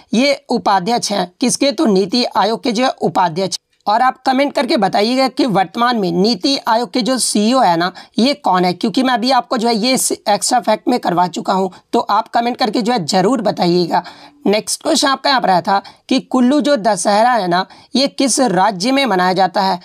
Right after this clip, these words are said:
तो देखिए, ये जो आपका कुल्लू दशहरा है ना, ये उत्तर भारत में हिमाचल प्रदेश राज्य में जो है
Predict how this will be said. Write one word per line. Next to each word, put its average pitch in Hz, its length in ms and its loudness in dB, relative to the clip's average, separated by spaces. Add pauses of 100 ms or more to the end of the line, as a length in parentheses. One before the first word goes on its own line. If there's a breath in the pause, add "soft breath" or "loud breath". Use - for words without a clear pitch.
(140 soft breath)
तो 240 80 0
देखिए, 262 220 0
ये 240 160 0
जो 208 100 -2
आपका 240 240 0
कुल्लू 214 340 -2
दशहरा 202 520 2
है 196 140 0
ना, 175 180 -2 (300 loud breath)
ये 247 280 0
उत्तर 247 360 0
भारत 190 380 0
में 170 180 -4 (120)
हिमाचल 226 520 0
प्रदेश 254 420 -2
राज्य 185 400 0
में 233 120 0
जो 214 100 0
है 180 180 2